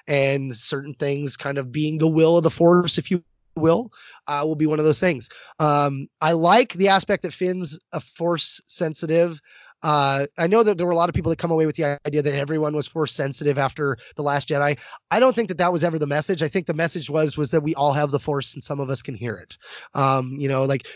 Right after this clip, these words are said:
Finn may not be a powerful Jedi. Finn might have been one that got regulated to the agricultural corpse, but just like Wedge and just like Han and just like Poe,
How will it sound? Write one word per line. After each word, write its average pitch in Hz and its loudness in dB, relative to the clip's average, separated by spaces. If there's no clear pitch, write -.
Finn 208 6
may 185 6
not 180 4
be 175 2
a 165 4
powerful 165 2
Jedi. 170 2
Finn 175 -4
might 160 0
have 156 -2
been 160 0
one 160 0
that 160 -2
got 143 -2
regulated 151 -2
to 120 -18
the 151 2
agricultural 156 0
corpse, 202 -2
but 170 0
just 165 -4
like 180 2
Wedge 156 4
and 135 -6
just 131 -6
like 160 -2
Han 170 2
and 139 -4
just 123 -10
like 180 -4
Poe, 185 6